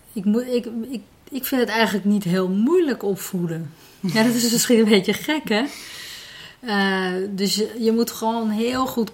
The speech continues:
kijken naar van, wat is het voor persoon? De,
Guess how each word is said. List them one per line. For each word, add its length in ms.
kijken 580
naar 300
van, 360
wat 260
is 200
het 160
voor 440
persoon? 800
De, 200